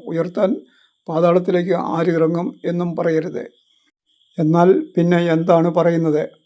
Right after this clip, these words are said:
"വചനം നിനക്ക് സമീപസ്ഥമാണ്, നിന്റെ അധരത്തിലും നിന്റെ ഹൃദയത്തിലും അതുണ്ട്." ഞങ്ങൾ പ്രസംഗിക്കുന്ന വിശ്വാസത്തിൻ്റെ വചനം തന്നെ. ആകയാൽ യേശു കർത്താവാണ് എന്ന് അധരം കൊണ്ട് ഏറ്റുപറയുകയും ദൈവം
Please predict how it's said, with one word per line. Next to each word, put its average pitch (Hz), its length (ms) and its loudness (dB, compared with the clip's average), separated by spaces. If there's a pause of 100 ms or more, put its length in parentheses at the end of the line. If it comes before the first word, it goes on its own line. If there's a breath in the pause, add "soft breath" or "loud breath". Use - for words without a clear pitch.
(140)
"വചനം 180 400 -2 (160)
നിനക്ക് 170 300 -4
സമീപസ്ഥമാണ്, 165 920 -2 (560 soft breath)
നിന്റെ 180 260 2 (100)
അധരത്തിലും 180 560 -2 (120)
നിന്റെ 170 260 -2
ഹൃദയത്തിലും 180 580 -2
അതുണ്ട്." 165 360 -4 (640)
ഞങ്ങൾ 180 280 0
പ്രസംഗിക്കുന്ന 185 640 -4
വിശ്വാസത്തിൻ്റെ 175 680 -4
വചനം 165 320 -2
തന്നെ. 160 240 -6 (560)
ആകയാൽ 170 460 2
യേശു 170 320 -2 (140)
കർത്താവാണ് 165 720 0 (240)
എന്ന് 170 280 -4 (300)
അധരം 170 300 -2
കൊണ്ട് 170 200 -2
ഏറ്റുപറയുകയും 160 840 -2 (520 soft breath)
ദൈവം 170 300 2